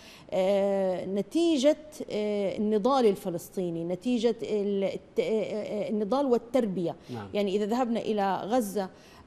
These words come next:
Speaker 1: ربما سنجد إنه، آه، الشيخ أحمد ياسين، ال-، هذا المشلول العظيم، آه، الذي تستلهم منه كل حركات التحرر، آه، يعني،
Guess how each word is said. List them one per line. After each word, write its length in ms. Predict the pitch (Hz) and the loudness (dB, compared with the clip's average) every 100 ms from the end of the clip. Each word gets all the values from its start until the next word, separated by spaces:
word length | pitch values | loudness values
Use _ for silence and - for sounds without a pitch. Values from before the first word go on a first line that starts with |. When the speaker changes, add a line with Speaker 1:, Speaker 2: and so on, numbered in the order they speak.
| - | -2
Speaker 1:
ربما 640 | 220 226 262 254 240 226 | 0 2 2 2 0 -2
سنجد 540 | - 240 254 240 233 - | -2 -2 -2 -2 -4 -4
إنه، 720 | 208 214 208 208 202 196 185 | -4 -2 0 0 0 0 -2
آه، 440 | - 180 175 - | -6 -8 -8 -8
الشيخ 340 | - - 381 - | -6 -2 -2 -4
أحمد 340 | - 302 247 | -4 -2 0
ياسين، 720 | 220 208 202 262 233 196 180 | 2 0 0 -2 0 0 -4
ال-، 580 | 82 - - 64 65 185 | -8 -10 -10 -8 -8 -6
هذا 220 | 196 190 | -4 -2
المشلول 600 | 202 190 190 - 220 226 | 0 0 -2 -4 -2 0
العظيم، 560 | 202 170 180 240 226 156 - - - - - - - - - | 0 -2 0 2 2 0 -8 -20 -20 -20 -20 -20 -20 -20 -10
آه، 1000 | - 196 196 196 196 190 185 180 180 175 202 | -2 2 4 2 2 2 0 0 -2 -2 2
الذي 280 | 240 262 | 4 4
تستلهم 540 | 262 262 254 330 294 269 269 | 2 0 2 2 4 4 2
منه 240 | 311 240 | 4 2
كل 200 | 240 311 | 2 -2
حركات 460 | - 233 233 247 247 | 0 -2 0 -2 -2
التحرر، 640 | - 233 240 220 196 190 170 190 | -6 -4 -2 0 0 0 -2 -6
آه، 760 | 180 190 180 180 180 175 175 | -4 -2 -2 -2 -2 -2 -4
يعني، 600 | 170 185 180 185 185 185 | -4 -4 -2 -2 -2 -4